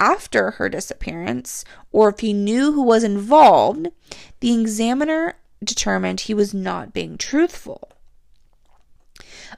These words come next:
Under the plea agreement, he would thus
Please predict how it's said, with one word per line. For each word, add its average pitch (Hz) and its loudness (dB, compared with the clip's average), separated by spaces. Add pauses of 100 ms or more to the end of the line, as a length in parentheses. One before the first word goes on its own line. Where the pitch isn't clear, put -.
Under 302 0
the 392 0
plea 214 0
agreement, 185 -2
he 226 -4
would 269 -4
thus 123 -2